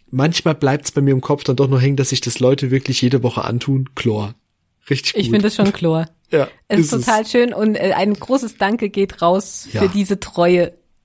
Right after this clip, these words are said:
Speaker 2: Rührt uns sehr.
Speaker 1: Wir machen das noch ein bisschen.
Speaker 2: Wir machen das noch ein bisschen. Wir müssen
Speaker 1: Genau.
Speaker 2: das.
Speaker 1: Wir
Speaker 2: Denn
Speaker 1: sind noch
Speaker 2: diese
Speaker 1: nicht
Speaker 2: Selbsthil-
Speaker 1: auserzählt.
Speaker 2: Nee, und diese Selbsthilfestunde, die muss sich in der Woche halten, Jens.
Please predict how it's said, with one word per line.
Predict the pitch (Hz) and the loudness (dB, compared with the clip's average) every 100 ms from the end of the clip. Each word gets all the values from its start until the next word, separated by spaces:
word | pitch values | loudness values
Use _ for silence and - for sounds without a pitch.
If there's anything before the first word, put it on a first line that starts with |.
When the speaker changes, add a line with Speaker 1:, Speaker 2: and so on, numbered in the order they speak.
| _ | _
Speaker 2:
Rührt | 240 240 | 0 2
uns | 202 202 | 0 -2
sehr. | - 147 123 - _ _ _ - - - | -2 -2 -2 -8 _ _ _ -20 -20 -4
Speaker 1:
Wir | 135 | 0
machen | 131 147 160 | 0 0 -2
das | 143 | -2
noch | 147 135 | -2 -4
ein | 120 | -2
bisschen. | 117 - 101 98 - _ _ - | -2 0 -4 -6 -12 _ _ -6
Speaker 2:
Wir | 196 | 0
machen | 175 208 | 0 0
das | 165 160 | -4 -2
noch | 165 | -2
ein | 170 | -2
bisschen. | 170 170 202 | -2 -2 0
Wir | 202 | 4
müssen | 285 233 | 4 4
Speaker 1:
Genau. | 233 | 4
Speaker 2:
das. | 214 262 - - - - | 2 0 -4 -16 -14 2
Speaker 1:
Wir | 139 | 4
Speaker 2:
Denn | |
Speaker 1:
sind | 156 165 165 | 4 2 2
noch | |
Speaker 2:
diese | 139 | 2
Speaker 1:
nicht | 147 - | 2 2
Speaker 2:
Selbsthil- | 226 156 | 2 4
Speaker 1:
auserzählt. | 151 240 110 107 110 - | 4 4 2 0 -2 -8
Speaker 2:
Nee, | - 233 220 202 | 0 2 2 0
und | 208 | -2
diese | 214 214 | -2 -4
Selbsthilfestunde, | - 233 - 220 214 233 - 220 226 226 | 0 -2 0 0 0 -2 2 4 4 2
die | 226 233 | 0 0
muss | 226 254 285 | 4 2 4
sich | 277 269 | 0 0
in | 226 233 | 0 0
der | 214 196 | 0 -2
Woche | 208 - 214 | -4 -2 -4
halten, | 214 233 233 190 | 0 0 0 -2
Jens. | 185 269 - | 2 4 2